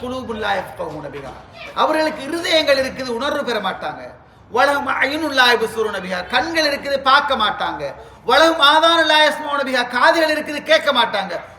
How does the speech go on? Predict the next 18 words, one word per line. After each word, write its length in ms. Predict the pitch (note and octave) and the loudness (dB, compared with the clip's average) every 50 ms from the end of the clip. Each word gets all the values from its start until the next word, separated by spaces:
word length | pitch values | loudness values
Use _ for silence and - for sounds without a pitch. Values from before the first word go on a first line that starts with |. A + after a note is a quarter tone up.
| - - B3+ | -18 -12 -6
"உலாயிக 340 | C#4+ D#4 D#4 D#4+ D#4 D#4 D4+ D#4 | -2 2 2 2 2 2 -2 -2
கல்லன்னா", 480 | D#4 D#4 D#4 D#4 D#4+ D#4 D#4 D#4+ D#4+ D#4 C4 - - - - - - | -2 -2 0 0 -2 -4 -2 0 2 2 0 0 -6 -12 -12 -6 0
அவங்க 320 | G#3+ C4+ D4+ D#4 D4+ D4 | 4 6 6 6 6 6
ஆடு 400 | C#4 C4+ C#4+ D#4+ D#4+ E4 D#4+ D#4 | 6 8 8 8 6 6 2 0
மாடு 260 | D4+ D4+ D4+ D4 D4 D4 | 2 2 2 2 2 0
கோழிகளை 520 | - - D#4 D#4+ E4 E4 D4+ D4+ C#4+ C#4 C#4 | 0 4 6 6 6 6 4 2 2 2 2
போல. 280 | - C4 B3+ A3 G3 - | 0 0 0 0 -2 0
பல், 340 | - D#4 E4+ E4+ D4+ - - | 2 2 4 4 2 -2 -6
இல்ல, 280 | C#4+ D#4+ E4+ F4 E4+ | -6 -4 0 0 2
இல்ல, 180 | F4 E4+ E4+ E4 | 2 2 2 2
இல்ல, 140 | D#4 D4+ C#4 | 2 2 0
ஹும் 260 | A#3+ - C#4+ D#4 D4+ | -2 -2 -4 -4 0
அதல், 360 | D4+ D4+ D#4 D#4 F4 E4+ - - - - - - - - | 2 2 4 4 4 2 2 0 -6 -10 -14 -16 -14 -6
ஆடு 580 | - F3+ A3 C4 C#4+ D#4+ E4 E4+ E4+ F4 E4+ E4+ | 0 4 6 6 8 8 6 4 2 2 0 2
மாடுகளை 540 | E4 E4 E4 E4 D#4+ D#4 D4 C#4 C#4+ C#4+ C#4+ | 4 6 6 6 6 4 2 2 2 2 2
விட 260 | D4+ E4 E4+ E4+ - - | 2 2 2 0 0 -2
கேவலமானவங்க. 800 | D4 E4+ F4+ F#4 F4+ D#4+ D4+ C#4 B3 A3+ - F3 E3 - D3 F3+ | 2 4 6 6 6 6 4 4 4 2 0 -2 -4 -8 -6 0
யாரு? 360 | F#3+ A3+ A#3+ B3+ B3+ B3+ B3+ | 2 4 6 6 6 4 4